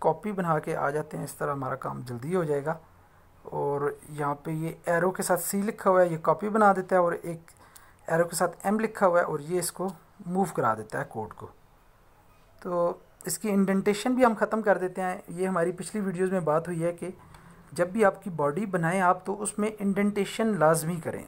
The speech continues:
वो इस तरह कोड एक तो पढ़ना आसान हो जाता है, समझना भी आसान हो जाता है, और ख़ूबसूरती भी उसमें होती है कि आपको खुद इसको विजुअली देख के समझ आ, आ रहा होता है कि कौन सा ब्लॉक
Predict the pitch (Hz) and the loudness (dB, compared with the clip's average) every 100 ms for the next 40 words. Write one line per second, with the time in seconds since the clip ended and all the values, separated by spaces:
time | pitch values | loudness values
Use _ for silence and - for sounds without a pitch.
0 | - 175 208 - 214 208 190 190 196 185 | -10 -4 -2 2 0 2 0 2 0 -4
1 | 196 190 - - - - - 196 233 269 | -4 -4 -6 -20 -20 -20 0 2 4 4
2 | 254 202 208 196 190 196 196 - 165 160 | 6 6 6 2 0 0 0 0 -4 -2
3 | 226 240 240 214 196 202 190 220 220 214 | -2 0 2 4 4 2 2 4 4 0
4 | - 214 226 254 220 202 190 151 143 190 | -4 -4 -2 0 2 0 0 -2 -2 -2
5 | 196 170 165 180 175 - - - - 220 | 2 2 2 -6 -8 -18 -20 -8 0 0
6 | - 185 165 - 165 160 185 247 240 165 | 0 -6 -2 -2 -2 -2 0 2 2 2
7 | 214 240 233 208 185 180 160 170 185 - | 2 0 -2 0 4 6 8 6 4 0
8 | 170 190 165 175 196 - - - 180 196 | 6 4 4 0 0 -8 -20 -18 -10 0
9 | 214 240 240 160 143 147 202 | 2 4 4 2 2 4 4